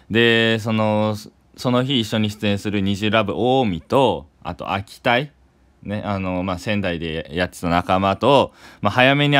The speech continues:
集まって、ちょっとご飯とか行ったりして、時間潰してたんですよ、早めに。で、ちょっと早すぎて時間余っちゃって、えー、ふ-、ふらふらしながら、あの、会場の近くまで行ったんですけど、その大山の、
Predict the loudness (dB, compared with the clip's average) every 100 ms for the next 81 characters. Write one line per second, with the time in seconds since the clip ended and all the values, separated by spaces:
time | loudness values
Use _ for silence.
0 | 2 2 2 2 2 2 2 0 -4 -2
1 | -2 2 0 0 -2 -2 -2 -2 -2 -2
2 | -6 -8 -2 -2 -4 _ _ _ -8 -4
3 | -4 -4 -4 -4 -4 -4 -2 -4 -6 -12
4 | -6 -4 -2 -6 -6 -6 -2 -4 -2 -2
5 | -2 -2 -8 -6 -8 -6 -2 0 2 0
6 | -2 -6 -6 -10 -10 -20 -20 -20 -8 -2
7 | 2 2 0 -6 _ -14 -2 0 0 0
8 | -2 -2 -2 0 2 4 4 4 4 0
9 | 0 -2 0 -2 0 0 0 0 -2 -2
10 | -4 -4 -4 -2 -4 -4 -6 -6 -6 -8
11 | -4 0 0 2 0 0 0 0 -2